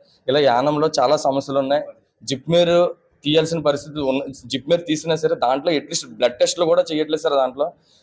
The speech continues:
ఆరోగ్యం అనేది చాలా జీ-, జీరో కింద ఉన్నారు సార్. అలాగే నిరుద్యోగుల స-, నిరుద్యోగులు చాలా మంది ఎక్కువైపోయారు సార్ యానంలో. ఈరోజు ఉపాధి అనేది లేదు. ఈరోజు పక్కనున్న రిలయన్స్ కానీ, అలాగే ఇప్పుడు తీస్తున్న రెజెన్సీ ఫ్యాక్టరీలో కానీ వీలైతే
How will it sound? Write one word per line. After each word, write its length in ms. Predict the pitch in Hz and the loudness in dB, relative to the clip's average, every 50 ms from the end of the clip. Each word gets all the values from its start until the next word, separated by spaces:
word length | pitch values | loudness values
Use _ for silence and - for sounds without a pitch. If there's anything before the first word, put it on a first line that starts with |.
| _ - | _ -2
ఆరోగ్యం 340 | 110 120 135 156 147 156 156 | 0 2 2 2 2 2 2
అనేది 180 | 165 165 156 160 | 2 2 4 4
చాలా 120 | 139 147 | 2 2
జీ-, 720 | 147 139 143 143 143 135 135 131 131 127 123 123 120 117 117 | 2 0 0 0 2 2 4 4 4 4 4 4 2 0 -2
జీరో 220 | 117 135 139 151 | -2 -2 0 0
కింద 200 | 151 147 147 139 | 0 0 0 -2
ఉన్నారు 200 | 135 135 131 127 | 0 0 0 -2
సార్. 120 | - 151 131 | 0 0 0
అలాగే 540 | 117 120 143 156 156 160 175 180 180 - - | 2 2 2 2 2 4 4 6 4 4 0
నిరుద్యోగుల 680 | 131 123 135 135 151 165 160 147 156 175 170 170 165 175 | -2 -2 -2 0 0 -2 -2 -2 -2 0 0 0 0 -2
స-, 320 | 170 - 165 156 143 123 127 | -4 -2 -2 -4 -4 -6 -8
నిరుద్యోగులు 640 | 131 131 139 139 147 156 143 143 170 170 165 175 175 | -4 -2 -2 -2 -2 -4 -4 -2 -2 -2 -2 -2 -6
చాలా 340 | 175 135 117 131 147 156 | -8 -6 -4 0 0 0
మంది 220 | 156 165 170 160 151 | 2 0 -2 -2 -4
ఎక్కువైపోయారు 380 | - - 156 151 143 156 151 | -4 -4 -4 -2 -2 -4 -4
సార్ 140 | - 151 135 | -2 0 2
యానంలో. 360 | 131 123 131 127 117 107 - - _ _ _ _ _ _ _ _ - | 2 2 2 0 -2 -4 -10 -16 _ _ _ _ _ _ _ _ -4
ఈరోజు 360 | 135 127 123 143 147 143 165 170 | -2 2 2 2 2 2 0 0
ఉపాధి 400 | 165 147 123 - 156 165 165 165 | 2 0 0 2 2 2 2 2
అనేది 240 | 165 165 170 160 | 2 2 2 2
లేదు. 280 | 147 139 143 139 139 139 - _ _ _ _ _ _ - | 2 0 0 -2 -4 -8 -16 _ _ _ _ _ _ -4
ఈరోజు 240 | 127 127 139 147 165 | 0 0 0 0 0
పక్కనున్న 680 | 160 143 135 - 165 165 165 160 165 165 165 165 160 160 - - 123 | 0 -2 -2 -2 0 0 0 2 2 2 4 2 2 0 -4 -8 -4
రిలయన్స్ 340 | 123 135 151 160 156 156 | -2 0 0 0 0 -2
కానీ, 240 | 151 156 151 156 165 | 0 0 0 2 2
అలాగే 280 | 156 131 131 139 147 156 | 0 2 2 0 0 0
ఇప్పుడు 180 | 151 147 156 | -2 -4 -6
తీస్తున్న 680 | 147 - 139 139 135 - 156 151 156 156 156 156 156 147 139 | -8 -4 -4 -4 -4 -4 -4 -4 -2 0 2 2 2 0 -2
రెజెన్సీ 360 | 120 120 120 143 151 147 156 | -4 -4 -4 -4 -4 -6 -6
ఫ్యాక్టరీలో 480 | - 151 143 143 143 - 143 143 147 147 | -2 0 0 0 -2 -4 -10 -6 -6 -2
కానీ 340 | 143 143 139 143 139 131 - _ _ _ | 0 0 0 0 0 -4 -6 _ _ _
వీలైతే 680 | 117 120 127 139 156 156 160 156 160 165 147 123 - - | -12 -6 -2 0 2 4 2 4 2 2 0 0 -2 -6